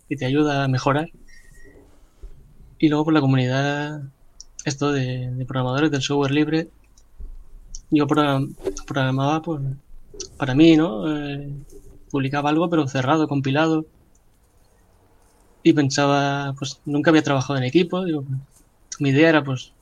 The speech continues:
pongo esto aquí a disposición de todos. Yo no soy muy bueno, tiene, tiene sus carencias. Digo, bueno,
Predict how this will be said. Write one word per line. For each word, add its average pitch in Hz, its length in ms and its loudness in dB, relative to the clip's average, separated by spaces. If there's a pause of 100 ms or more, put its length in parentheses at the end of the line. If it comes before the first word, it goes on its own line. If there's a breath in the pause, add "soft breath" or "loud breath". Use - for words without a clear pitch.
(160)
pongo 156 300 6
esto 156 760 -2 (640)
aquí 151 120 2
a 156 40 8
disposición 151 500 0
de 143 80 0
todos. 180 420 0 (600)
Yo 151 680 2
no 143 80 -6
soy 143 140 0
muy 135 80 2
bueno, 170 180 2
tiene, 143 280 -2 (120)
tiene 139 380 -4
sus - 200 -10
carencias. 165 420 2
Digo, 165 100 0
bueno, 131 180 -8